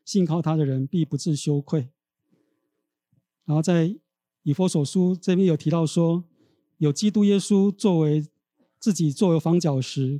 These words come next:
各房靠他联络得合适，渐渐成为主的圣殿。这也提到耶稣是房角石，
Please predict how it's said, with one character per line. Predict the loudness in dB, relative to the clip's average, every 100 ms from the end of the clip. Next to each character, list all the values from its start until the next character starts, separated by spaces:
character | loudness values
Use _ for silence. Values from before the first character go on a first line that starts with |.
| 0
各 | 0 2
房 | 0 0
靠 | 0 -2
他 | 0 0
联 | 2 2
络 | 2
得 | 0 -2
合 | 0 -2
适， | -2 -2 -2
渐 | 0 0
渐 | 2 0
成 | 0 0
为 | 0
主 | -2 -6
的 | -8
圣 | -4 -2 0
殿。 | 0 -2 -4 _ _ _ _ _ _ _ _ _ _ _ _ _ -20 -20 _ _ _ _
这 | -2 0
也 |
提 | 0 0
到 | 0 0 -2
耶 | -2
稣 | 0 0 0
是 | 0 -2 -2 _
房 | -6 -4 -2
角 | -2 -4
石， | -6 -8 -10